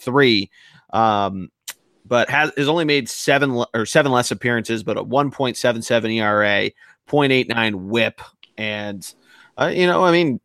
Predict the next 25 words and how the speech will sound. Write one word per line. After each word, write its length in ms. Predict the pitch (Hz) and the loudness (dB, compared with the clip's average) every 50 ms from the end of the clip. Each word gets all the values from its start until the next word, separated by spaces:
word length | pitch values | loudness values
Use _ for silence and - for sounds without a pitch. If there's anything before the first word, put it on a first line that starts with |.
| _ - | _ 0
he's 280 | 127 143 156 160 143 113 | 4 6 6 6 4 2
definitely 520 | 90 131 139 147 - 156 160 156 131 143 | 2 2 2 2 2 -2 -2 0 2 2
been, 580 | 127 127 131 127 127 123 120 123 120 113 113 - _ _ _ _ _ _ _ _ _ _ _ - | 4 6 6 6 6 4 2 2 -2 -4 -4 -6 _ _ _ _ _ _ _ _ _ _ _ -12
you 60 | - 104 | -8 -8
know, 180 | 95 98 113 | -6 -6 -6
the, 340 | 117 107 107 104 95 - - _ _ - | -6 -6 -4 -4 -6 -6 -10 _ _ -12
he's 320 | 107 107 107 123 127 117 | -10 -4 -2 -2 0 2
definitely 360 | - 139 143 165 156 156 143 | 2 2 2 2 2 2 4
gotten 420 | 131 139 139 139 135 139 131 120 - _ - | 4 4 4 4 4 2 0 -2 -4 _ -2
at 160 | 117 113 - | -4 -2 -2
least, 360 | - 139 165 180 175 - - 147 | -2 -2 -2 -2 -2 -2 2 4
uh, 400 | 131 127 117 113 110 104 92 - - _ _ _ _ _ - - _ - | 4 6 6 4 2 2 0 -2 -6 _ _ _ _ _ -20 -20 _ -6
back 320 | 101 110 120 139 151 - | -2 0 0 0 0 -2
to 100 | - - - 151 | -6 -8 -4 -2
even 340 | 165 170 143 143 123 104 104 | -2 0 2 2 2 2 2
on 180 | 101 101 104 107 | 0 0 0 -2
the 140 | 107 101 101 | -2 -4 -4
investment 540 | 107 107 113 117 117 - - 104 - - | -4 -4 -4 -4 -6 -6 -10 -10 -10 -8
the, 260 | - 107 101 95 90 - | -8 -6 -6 -6 -6 -8
the 80 | - 110 | -8 -6
Red 180 | 107 104 104 - | -6 -6 -4 -2
Sox 320 | - 110 110 104 - - | -2 -2 -2 -2 -4 -4
made. 160 | 113 110 110 | -2 -2 -2
And 100 | 98 101 | -2 -2
I'd 180 | 104 104 101 | -4 -4 -6